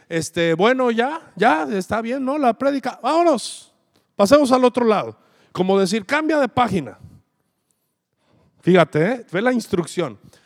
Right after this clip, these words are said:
"Pasemos al otro lado". Ya todo el día habían estado con Él, ya les había sido explicada.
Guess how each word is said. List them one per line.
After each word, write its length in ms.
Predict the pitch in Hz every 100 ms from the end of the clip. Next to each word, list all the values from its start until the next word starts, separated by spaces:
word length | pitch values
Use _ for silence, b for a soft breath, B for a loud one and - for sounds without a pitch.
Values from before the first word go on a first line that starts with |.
| b
"Pasemos 560 | - 214 294 339 330 269
al 140 | 254
otro 240 | 254 247 226
lado". 300 | 185 110 - _ _ _ _ _ _ _ _ -
Ya 260 | 190 233
todo 280 | 233 226 240
el 100 | 226
día 140 | 226
habían 240 | 240 240 233
estado 400 | 214 220 220 202
con 240 | 185 196
Él, 180 | 294 320
ya 80 | 247
les 180 | 226 185
había 220 | 180 180
sido 200 | 190 185
explicada. 600 | - - 151 - 220 233